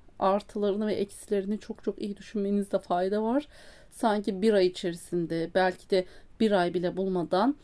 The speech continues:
e, her şey yoluna girecek diye düşünüyorsunuz ama bu işlerin içerisine girip çıkamayanlar da var. Yani çıkamayanlar derken en kötüsünü düşünün demiyorum. Hani daha uzun süren ya da eksileri olan,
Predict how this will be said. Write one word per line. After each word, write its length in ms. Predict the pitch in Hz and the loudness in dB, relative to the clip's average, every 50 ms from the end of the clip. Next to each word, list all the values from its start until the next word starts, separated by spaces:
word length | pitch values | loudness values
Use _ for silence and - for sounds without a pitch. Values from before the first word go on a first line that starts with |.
| - - - - - - - - | -16 -20 -20 -20 -20 -20 -12 -4
e, 140 | - 190 190 190 185 185 185 180 175 190 185 185 | -2 -2 -2 -2 -4 -4 -6 -6 -8 -10 -6 -2
her 160 | 220 208 202 | 0 0 0
şey 280 | - - 214 190 190 | 0 0 0 0 0
yoluna 300 | 175 196 185 190 196 196 | 0 -2 -2 0 0 0
girecek 540 | 185 170 190 175 180 175 - 240 233 - - | 0 -2 -4 -4 -4 0 0 -2 -2 -2 -4
diye 180 | - 185 185 180 | -2 -2 0 -2
düşünüyorsunuz 720 | 185 - - - 180 180 175 175 - - 185 180 175 208 | -4 -8 -4 -2 0 0 0 -2 -4 -4 -2 -2 0 0
ama 280 | 233 269 302 294 269 - - - - - - - - | 2 4 4 2 2 -2 -8 -20 -20 -20 -10 -2 0
bu 120 | 220 220 | 2 2
işlerin 420 | 208 - - - 202 196 196 190 | 2 -2 -2 0 0 2 2 0
içerisine 500 | - - - - 202 202 - - 208 202 | -2 -4 -2 -2 -2 -2 -2 -2 -2 -2
girip 260 | 190 185 202 190 - - | 0 -2 -4 -4 -6 -10
çıkamayanlar 720 | - - - 208 202 202 202 208 214 220 233 233 214 196 | -14 -6 -4 -2 0 0 0 0 -2 -2 -2 -2 -2 -2
da 100 | 185 170 | -4 -4
var. 360 | 165 170 175 180 - - - - | -4 -6 -8 -12 -16 -20 -10 -6
Yani 180 | 185 180 185 180 | -4 -4 -4 -6
çıkamayanlar 580 | - - - 208 202 196 196 202 196 202 208 | -8 -6 -4 -2 -2 -2 -2 -2 -2 0 0
derken 440 | 359 440 392 - - 247 196 175 170 - - | 0 -2 -2 -4 -6 -4 -4 -4 -4 -6 -4
en 140 | - 208 202 | -4 -4 -4
kötüsünü 460 | 196 - 214 - - - - 208 196 | -4 -8 -12 -12 -10 -8 -6 -6 -6
düşünün 380 | 202 196 - - 214 190 180 170 | -6 -8 -8 -8 -6 -4 -2 -2
demiyorum. 540 | 180 202 214 202 196 175 170 165 160 160 170 | -2 -2 -2 -4 -4 -4 -4 -4 -6 -8 -10
Hani 320 | 175 185 175 170 165 - - - - - - - - - | -8 -6 -4 -4 -4 -6 -10 -16 -20 -20 -20 -20 -4 -4
daha 220 | 202 - 226 - - | -2 -2 -2 -4 -4
uzun 480 | - 202 185 165 170 180 175 165 156 - - - - - | -2 -6 -6 -2 -2 0 0 0 -2 -4 -10 -20 -20 -20
süren 580 | - - - - 202 175 165 165 160 156 156 - - - - - - - - - - _ - - - | -14 -14 -10 -6 -4 -4 -2 -2 -4 -4 -6 -10 -12 -16 -20 -20 -20 -20 -20 -20 -20 _ -20 -4 0
ya 200 | 214 190 180 - | 2 2 2 4
da 160 | 196 180 175 - | 2 2 2 2
eksileri 560 | - 190 - - - - - 185 185 175 180 | -2 -2 -2 -6 -12 -6 -2 0 2 2 0
olan, 580 | - - 170 170 170 170 160 156 160 160 170 | 0 -2 -2 -2 -2 -4 -4 -4 -6 -8 -10